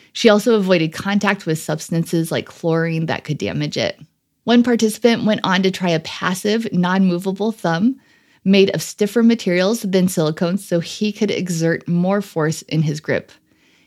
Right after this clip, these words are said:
And two participants went on to try an active digital prosthetic. This had the benefit of greater mobility,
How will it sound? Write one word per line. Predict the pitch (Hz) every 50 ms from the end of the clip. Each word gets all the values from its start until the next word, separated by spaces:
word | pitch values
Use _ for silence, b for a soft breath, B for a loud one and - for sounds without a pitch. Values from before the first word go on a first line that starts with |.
| b b
And | - 214 208 208
two | - 262 269
participants | 269 285 269 247 233 208 - - - 226 233 - 214
went | 202 202 196
on | 180 175 180
to | 185 196
try | 185 - 196 180
an | 165 - 170 165 - -
active | - 170 170 - - 190 185 185 185
digital | - 165 160 160 151 165 151 143
prosthetic. | 147 - 143 147 147 - - - - - - - - - - _ b b b b b b b b
This | - 180 220 226 220 -
had | - 220 196
the | 196 180
benefit | - 170 165 185 175 - 202 196 - -
of | 170 -
greater | 170 165 165 170
mobility, | 165 165 151 147 147 - 156 165 180 185 214 233 254 247 233 _